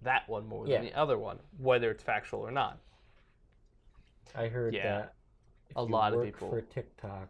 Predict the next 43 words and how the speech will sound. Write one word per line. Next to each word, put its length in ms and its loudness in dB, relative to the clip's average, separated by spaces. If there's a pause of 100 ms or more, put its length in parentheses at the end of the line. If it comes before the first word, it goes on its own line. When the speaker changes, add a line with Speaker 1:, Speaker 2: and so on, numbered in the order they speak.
Speaker 2:
you 80 -12
have 140 -14
to 80 -16
sit 200 -12
down 220 -6
and 100 -8
watch 220 -8
videos 460 -8
of 100 -14 (560)
to 100 -6
learn 460 -2
what 240 -2 (120)
has 300 -8
to 100 -10
be 280 -6 (100)
blocked, 480 -8 (220)
Speaker 1:
Mm-hmm. 360 -10 (160)
Speaker 2:
and 120 -6
they 120 -6
make 520 -8 (160)
the, 360 -6
I 40 -10
don't 100 -4
know 60 -6
if 60 -12
it's 140 -14
true 200 -12
or 60 -14
not. 180 -16 (320)
Supposedly 480 -4
it 60 -14
is, 140 -20 (580)
but 100 -8
they 100 2
make 340 0
the 100 -4
people 680 -4 (420)
who 100 -12
sit 240 -6
there 140 -2
for 100 -8
that 180 -4
course 460 -2